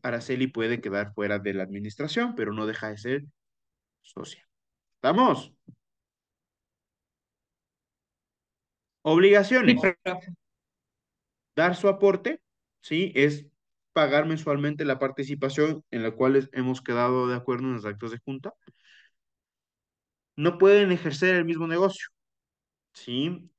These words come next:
Speaker 1: Es decir, si es que nosotros tenemos una empresa, pónganse ustedes de consultoría, ¿ya?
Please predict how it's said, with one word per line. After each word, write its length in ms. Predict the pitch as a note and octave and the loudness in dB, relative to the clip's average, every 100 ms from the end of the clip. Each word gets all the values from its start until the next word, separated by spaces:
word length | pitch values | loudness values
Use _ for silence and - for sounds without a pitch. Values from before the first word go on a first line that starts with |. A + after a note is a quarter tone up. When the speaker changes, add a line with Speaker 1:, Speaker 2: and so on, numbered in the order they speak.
| _ | _
Speaker 1:
Es 140 | F3 | 2
decir, 480 | F#3+ F#3 C#3+ - - _ _ _ _ _ _ _ _ _ | 2 2 -2 -2 -14 _ _ _ _ _ _ _ _ _
si 100 | D#3+ | -6
es 80 | D#3 | 2
que 120 | F3+ | 2
nosotros 300 | E3+ A#3+ A#3+ | 4 0 0
tenemos 340 | F#3+ F#3+ F#3+ | 0 2 0
una 120 | F3+ | 0
empresa, 580 | F3 F3 F3 F3 F#3 F3+ | -2 0 0 0 -4 -4
pónganse 320 | E3 E3 E3 | -6 -6 -6
ustedes 300 | D#3+ D#3+ E3 | -6 0 0
de 140 | D#3 D3 | 0 -4
consultoría, 580 | C#3+ C#3+ D#3 D3+ G#2+ - _ _ | -6 -4 0 2 2 -2 _ _
¿ya? 320 | A2+ E3+ A3 | 0 0 -2